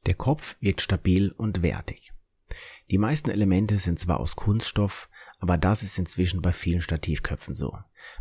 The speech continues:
Mein alter Drei-Wege-Neiger beispielsweise ist auch aus Kunststoff und hält schon seit acht Jahren. Alles in allem bin ich sehr zufrieden und der Kopf ermöglicht mir saubere und ruckelfreie Schwenks für meine zukünftigen Videos.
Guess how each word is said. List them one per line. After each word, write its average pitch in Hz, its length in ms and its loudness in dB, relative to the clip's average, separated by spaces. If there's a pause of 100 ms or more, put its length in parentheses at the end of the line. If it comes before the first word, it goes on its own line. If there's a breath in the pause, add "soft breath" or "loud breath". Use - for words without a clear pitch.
Mein 87 120 0
alter 110 260 4
Drei-Wege-Neiger 104 800 4
beispielsweise 87 760 2
ist - 220 -6
auch 104 220 4
aus 98 120 0
Kunststoff 87 560 0
und 80 140 -2
hält 73 240 -6
schon 80 160 -2
seit 73 220 -4
acht - 240 -6
Jahren. 69 240 -4 (1200 soft breath)
Alles 151 380 4
in 101 200 0
allem 107 460 2
bin 92 140 6
ich 85 160 0
sehr - 240 0
zufrieden 98 680 0 (100)
und - 280 -6
der - 80 -2
Kopf - 360 -2
ermöglicht 87 480 2
mir 78 140 0
saubere 90 560 4
und 76 240 -2
ruckelfreie 78 520 -2
Schwenks 101 420 0
für - 120 -2
meine 80 220 0
zukünftigen 85 720 -2
Videos. - 640 -4